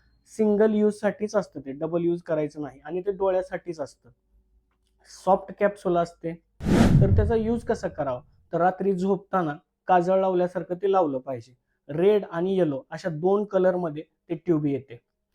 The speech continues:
साईड इफेक्ट काय असतात त्याचे? साधारणतः याचे साईड इफेक्ट नसतात, परंतु कोणाला तरी, अ, डोळा जास्त लाल होणे किंवा डोळा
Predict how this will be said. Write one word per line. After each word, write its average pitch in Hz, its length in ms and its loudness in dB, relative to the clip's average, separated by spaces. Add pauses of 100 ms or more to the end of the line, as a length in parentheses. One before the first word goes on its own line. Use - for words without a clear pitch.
(280)
साईड 208 200 4
इफेक्ट 220 300 -2
काय 208 180 2
असतात 180 260 -4 (100)
त्याचे? 147 280 -10 (320)
साधारणतः 196 500 0
याचे 208 300 0
साईड 196 260 0
इफेक्ट 185 300 -8
नसतात, 190 420 -4 (140)
परंतु 185 260 -2
कोणाला 185 420 -2
तरी, 180 320 -2 (480)
अ, 156 160 0
डोळा 165 320 4
जास्त 175 360 -2
लाल 160 220 2
होणे 151 280 -2
किंवा 160 200 -6
डोळा 160 280 0